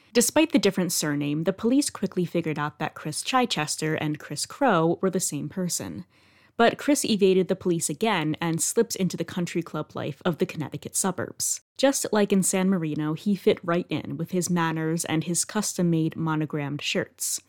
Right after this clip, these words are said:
He told people that in L A, he had produced remakes of Hitchcock films. There was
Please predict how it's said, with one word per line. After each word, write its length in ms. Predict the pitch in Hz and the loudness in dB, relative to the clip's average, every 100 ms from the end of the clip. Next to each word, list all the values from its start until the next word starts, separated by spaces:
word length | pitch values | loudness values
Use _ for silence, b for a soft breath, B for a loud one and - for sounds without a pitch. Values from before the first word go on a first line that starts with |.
| b b b | b b b
He 140 | 254 | 0
told 240 | - 330 | 4 4
people 260 | - 247 - | 4 2 2
that 160 | 190 180 | 4 2
in 140 | 180 | 2
L 220 | 165 160 | 0 2
A, 260 | 214 156 147 | 2 0 -2
he 200 | - 220 | 2 2
had 180 | 214 208 | 2 2
produced 420 | 208 202 190 - | 0 2 0 -4
remakes 500 | 175 233 185 139 - | -2 0 0 -2 -8
of 160 | - - | -10 -6
Hitchcock 440 | 208 - 165 - | -6 -6 -12 -10
films. 480 | - - - - - b b b b b | -12 -10 -6 -4 -6 b b b b b
There 120 | 226 | 6
was 280 | 233 311 294 | 6 4 2